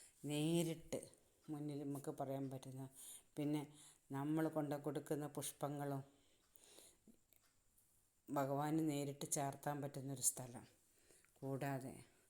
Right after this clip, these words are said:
എന്തും ഭഗവാന്റെ മുന്നിൽ നമുക്ക് നേരിട്ട് സമർപ്പിക്കാം. അങ്ങനത്തെ ഒരു സ്ഥലമുണ്ട്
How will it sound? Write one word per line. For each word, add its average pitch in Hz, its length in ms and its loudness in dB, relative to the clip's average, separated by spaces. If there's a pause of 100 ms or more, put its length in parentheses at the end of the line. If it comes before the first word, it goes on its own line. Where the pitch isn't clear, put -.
(360)
എന്തും 170 480 4
ഭഗവാന്റെ 151 460 2
മുന്നിൽ 143 240 0
നമുക്ക് 143 300 -2 (160)
നേരിട്ട് 160 580 2 (580)
സമർപ്പിക്കാം. 139 720 -2 (1500)
അങ്ങനത്തെ 160 640 0
ഒരു 156 120 0
സ്ഥലമുണ്ട് 143 640 -2